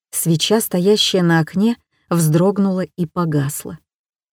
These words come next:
Йонас резко поднялся, схватившись за нож на поясе. «У тебя есть огниво?» В полутьме он почти не видел Руту, но её голос звучал успокаивающе. «Моё далеко.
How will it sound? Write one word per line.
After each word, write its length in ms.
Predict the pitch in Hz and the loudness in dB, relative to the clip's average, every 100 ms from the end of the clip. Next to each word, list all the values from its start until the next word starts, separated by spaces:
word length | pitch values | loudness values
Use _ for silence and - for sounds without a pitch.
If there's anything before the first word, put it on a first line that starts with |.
| _ _ - | _ _ -2
Йонас 520 | 180 240 247 247 - 202 | 4 4 4 2 0 2
резко 400 | 190 190 - 165 | 2 0 -2 -2
поднялся, 640 | 160 156 180 220 - 220 | 0 0 0 -2 -2 -4
схватившись 680 | - 170 160 208 208 - 175 | -2 -4 -2 -2 0 0 0
за 180 | 156 151 | 2 2
нож 280 | 160 160 | 2 0
на 140 | 185 170 | -4 -4
поясе. 520 | 151 143 143 - 165 - _ _ _ _ _ | -2 -2 -4 -10 -14 -18 _ _ _ _ _
«У 80 | - | -6
тебя 220 | - 175 | 0 2
есть 320 | 165 196 233 254 | 4 4 4 2
огниво?» 480 | 202 202 165 143 - _ _ _ _ | 2 2 2 0 -4 _ _ _ _
В 40 | _ | _
полутьме 560 | 170 156 151 165 214 | 4 4 2 0 2
он 160 | 214 190 | 0 0
почти 340 | 185 - - | -2 -2 0
не 180 | 240 202 | 2 2
видел 320 | 180 185 196 | 0 0 2
Руту, 440 | 214 165 143 156 156 _ _ _ | 2 0 -2 -6 -14 _ _ _
но 160 | 185 196 | 0 0
её 240 | 180 175 | 2 2
голос 380 | 156 196 226 214 | 2 4 4 2
звучал 500 | 175 175 - 190 185 | 0 -4 -4 -4 -6
успокаивающе. 1120 | 185 - 190 - 151 139 143 151 151 - - - _ _ _ _ _ _ _ _ _ _ _ _ - | -8 -8 -6 0 2 2 -2 -4 -6 -8 -12 -18 _ _ _ _ _ _ _ _ _ _ _ _ 0
«Моё 380 | 208 208 240 | 4 6 6
далеко. 580 | 220 220 233 - 165 147 | 6 4 4 2 0 0